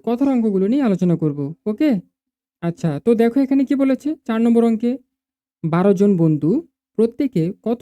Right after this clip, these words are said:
করে টাকা দিলে বাইশ টাকা দামের আঠারোটি খাতা কিনতে পারবে? আমি প্রশ্নটা আবারও পড়ছি, তোমরা মনোযোগ সহকারে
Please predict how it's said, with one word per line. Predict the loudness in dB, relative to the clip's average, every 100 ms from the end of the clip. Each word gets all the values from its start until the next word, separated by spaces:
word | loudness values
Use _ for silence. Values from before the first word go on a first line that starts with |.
| 0
করে | 0 0
টাকা | -2 -2
দিলে | -2 0 -2 -2
বাইশ | -4 -6 -6
টাকা | -6 -6
দামের | -4 -2 -2 -4
আঠারোটি | -6 -4 -4 -4 -6
খাতা | -6 -4 -2
কিনতে | 0 0
পারবে? | 0 -2 -4 -6 -12 _ _ _ _ _ -2
আমি | -2
প্রশ্নটা | 0 -4 -4 -4
আবারও | -2 -2 0
পড়ছি, | -2 -2 -8
তোমরা | -2 0 2
মনোযোগ | 2 0 -2 -6
সহকারে | -8 -6 -4